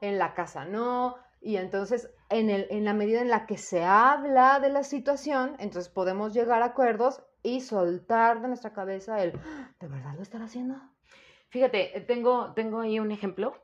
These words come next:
Speaker 2: <clears throat> Tengo una pareja en, en terapia, mm, eh, una pareja hermosa, de verdad, y de repente a uno de ellos se le ocurre, "Oye, ¿qué te parece si nos damos la oportunidad así como de, de que entren terceros?", ¿sí?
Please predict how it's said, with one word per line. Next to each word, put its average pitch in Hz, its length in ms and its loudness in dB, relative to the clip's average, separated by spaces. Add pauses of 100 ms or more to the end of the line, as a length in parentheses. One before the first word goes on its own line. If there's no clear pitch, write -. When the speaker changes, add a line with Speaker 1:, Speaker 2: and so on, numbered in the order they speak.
Speaker 2:
<clears throat> 226 680 2
Tengo 196 760 2 (320)
una 247 200 2
pareja 202 520 2
en, 160 220 -6
en 165 140 -6
terapia, 202 500 -4 (320)
mm, 147 160 -10 (240)
eh, - 200 -8
una 185 380 -6 (520)
pareja 165 340 -2
hermosa, 165 500 -2
de 175 80 0
verdad, 160 360 -4 (540)
y 294 100 -6
de 311 80 4
repente 262 460 4
a 226 100 2
uno 196 200 -4
de 190 100 -2
ellos 196 160 -6
se 190 60 -10
le 170 100 -2
ocurre, 180 280 -6
"Oye, 214 400 -8 (640)
¿qué 262 120 -4
te 277 80 -10
parece 240 400 -2
si 170 760 -4
nos 156 140 -8
damos 185 200 -4
la 214 80 -2
oportunidad 160 520 -6
así 175 240 -10
como 165 280 -8
de, 139 260 -8
de 160 220 -4
que 165 100 -6
entren 196 380 -6
terceros?", 160 680 -6 (280)
¿sí? 190 280 -10